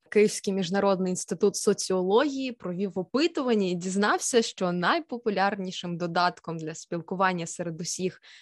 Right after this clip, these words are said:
вікових категорій залишається Viber. А як же Telegram, фаворит молоді посів лише третє місце в списку. Ним користується майже тридцять два відсотки українців.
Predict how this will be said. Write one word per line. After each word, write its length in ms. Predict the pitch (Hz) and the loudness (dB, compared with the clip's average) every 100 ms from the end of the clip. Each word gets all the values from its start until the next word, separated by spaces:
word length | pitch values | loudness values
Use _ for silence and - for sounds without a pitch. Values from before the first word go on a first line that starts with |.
| _ | _
вікових 420 | 170 208 196 175 | -2 0 0 -2
категорій 560 | - 160 170 180 302 277 | -6 -12 -4 0 2 2
залишається 800 | - 165 165 190 185 180 - 170 | -2 -2 -2 0 2 2 -2 -6
Viber. 640 | 151 151 151 151 156 160 - _ _ | -2 0 2 2 0 -4 -10 _ _
А 60 | |
як 140 | 165 175 | -2 0
же 80 | 190 | -2
Telegram, 720 | - 196 180 220 302 330 285 | 2 0 2 4 4 4 0
фаворит 600 | - 180 185 240 240 - | -2 -2 -2 -2 -2 -4
молоді 520 | 190 220 254 220 202 | 0 2 2 2 -2
посів 380 | 180 175 - 185 | -8 -8 -4 -4
лише 240 | 170 - | -4 -6
третє 420 | 165 190 165 - | 0 2 2 0
місце 380 | 156 160 - - | -6 -4 -6 -8
в 60 | 160 | -6
списку. 680 | - - 262 320 - 262 226 | -6 -2 0 -2 -2 0 2
Ним 260 | 170 220 | 2 0
користується 640 | 269 190 175 - 208 240 175 | 0 -4 -4 -2 -2 -2 -4
майже 260 | 170 180 | -4 -4
тридцять 360 | 185 202 196 180 | -4 -6 -4 -6
два 180 | 170 151 | -4 -4
відсотки 460 | - - 160 - | -4 -10 -12 -8
українців. 720 | 180 - 196 208 339 - 311 | -10 -6 -6 -4 -4 -4 -6